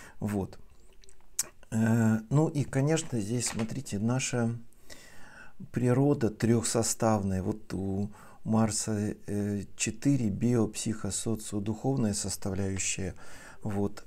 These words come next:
э, он с этих то-, с этой точки зрения писал. Я возьму только три.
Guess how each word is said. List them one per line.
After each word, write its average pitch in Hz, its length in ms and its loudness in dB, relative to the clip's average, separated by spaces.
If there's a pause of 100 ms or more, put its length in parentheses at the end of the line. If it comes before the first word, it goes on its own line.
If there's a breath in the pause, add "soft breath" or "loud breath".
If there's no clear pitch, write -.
э, 101 500 0
он 107 460 2 (380)
с - 320 -2
этих 101 280 0
то-, 101 120 0
с - 260 -2
этой 113 200 0
точки 98 340 -4
зрения 104 320 0
писал. - 400 -4
Я 180 160 -2
возьму 117 320 2
только 110 400 -2
три. 104 400 -2